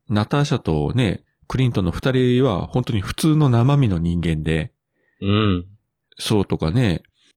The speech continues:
Speaker 1: あの、ハルクたちとなんか互角に戦ってるっていうか、
Speaker 2: <laughs>
Speaker 1: なんかとんでもないく、すごくて。
Speaker 2: すごいっすよね、ほんまに。うん。よく渡り合えたなって感じですよ、本当に。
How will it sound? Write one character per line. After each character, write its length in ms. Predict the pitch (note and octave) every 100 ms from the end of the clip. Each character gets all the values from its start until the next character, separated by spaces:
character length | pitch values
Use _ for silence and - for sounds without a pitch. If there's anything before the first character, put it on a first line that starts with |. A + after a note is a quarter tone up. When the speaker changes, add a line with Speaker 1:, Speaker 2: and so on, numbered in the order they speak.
| _ _ _ -
Speaker 1:
あ 140 | F#2+
の、 140 | D#2 D2+
ハ 140 | F#2+
ル 100 | G2
ク 100 | -
た 120 | F2
ち 160 | - -
と 240 | E2+ E2
な 140 | F2 F2
ん 40 |
か 160 | E2 D2+
互 100 | -
角 220 | F#2+ A#2 C3+
に 60 |
戦 240 | B2+ A2+ A2+
っ 180 | A#2
て 160 | - A#2
る 60 | G#2
っ 20 |
て 180 | - F2
い 40 |
う 40 |
か、 280 | D#2 - -
Speaker 2:
<laughs> 20 |
Speaker 1:
な 80 | E2+
ん 40 | E2
か 80 |
と 140 | D#2+ G#2+
ん 40 |
で 80 | G#2+
も 80 | A2+
な 180 | C3 E5+
い 140 | A2 G2+ -
く、 260 | - G2 - -
す 180 | - -
ご 140 | G2 F#2
く 100 | -
て。 320 | - D2+ - _ _ - F#3 C3
Speaker 2:
す 180 | -
ご 140 | F#2 F2+
い 0 |
っ 20 |
す 220 | - -
よ 80 | F#2
ね、 120 | G2
ほ 140 | A2+ G#2+
ん 200 | G2+ G2
ま 120 | F#2+
に。 200 | F#2+ - _ _ _ -
う 40 |
ん。 400 | G2 F#2+ F#2+ G2+ A2 _ _ -
よ 100 | C#3
く 80 |
渡 240 | A2+ A#2+ A#2
り 80 | A#2
合 60 |
え 40 | G2+
た 100 | F#2+
な 100 | F2+
っ 40 |
て 180 | F#2+ - -
感 140 | F#2
じ 80 | F#2
で 80 | F2
す 140 | -
よ、 100 | E2+
本 120 | G#2
当 80 |
に。 60 | -